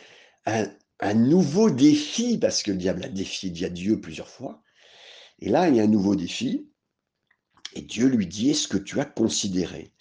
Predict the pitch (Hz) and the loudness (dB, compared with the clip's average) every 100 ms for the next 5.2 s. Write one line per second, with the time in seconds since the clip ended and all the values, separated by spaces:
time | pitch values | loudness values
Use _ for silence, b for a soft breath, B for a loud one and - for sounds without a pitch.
0 | B B B B B 127 208 208 156 - | B B B B B 2 2 2 0 2
1 | 113 113 101 123 110 104 90 90 101 185 | 4 4 6 4 4 2 0 -2 0 2
2 | 269 - - - - 139 156 127 123 120 | 2 -2 -8 -4 -2 2 4 6 4 6
3 | 139 202 - 107 95 101 98 131 190 135 | 6 4 4 0 0 -2 0 0 0 -2
4 | - 95 127 151 117 101 110 - - 110 | -6 0 2 2 2 0 0 -4 -2 2
5 | 113 110 | 2 2